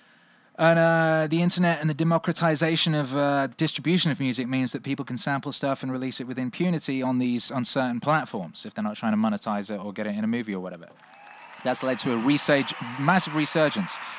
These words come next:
in creativity, which is, uh, very exciting. And someone else was asking something about this. Sir Peppers, again, my friend, said, uh, another YouTuber recently made a video arguing that lo-fi is lazy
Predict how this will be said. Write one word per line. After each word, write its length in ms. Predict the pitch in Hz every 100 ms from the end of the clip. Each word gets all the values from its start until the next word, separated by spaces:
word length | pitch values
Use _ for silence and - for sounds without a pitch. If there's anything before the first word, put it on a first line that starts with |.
| -
in 80 | 123
creativity, 720 | - 131 127 - 165 131 85 - - - - - - - - - - -
which 180 | 110 -
is, 200 | 104 107
uh, 160 | 104
very 220 | 101 123 120
exciting. 560 | 107 143 123 98 78 - - - - - -
And 140 | 113 110
someone 240 | 165 196
else 180 | 226 -
was 100 | 110
asking 380 | 101 - 101 92
something 340 | 107 98 95
about 300 | 92 87 85
this. 480 | 73 - - - - - _ _ _ _ _ _ _ _
Sir 240 | - - 160
Peppers, 420 | 185 202 160 131
again, 800 | 151 190 247 220 92 - - -
my 100 | 110
friend, 460 | 98 123 104 85 92
said, 340 | - 131 123
uh, 300 | 123 120 117 113
another 260 | 139 180
YouTuber 680 | 131 101 - 104 92 98 151 _ - _
recently 380 | 135 147 175 131
made 180 | 127 123
a 60 | 120
video 320 | 143 117 117
arguing 420 | 127 120 110 107
that 160 | 110 123
lo-fi 320 | 123 - 131
is 140 | 117
lazy 520 | 120 147 160 104 -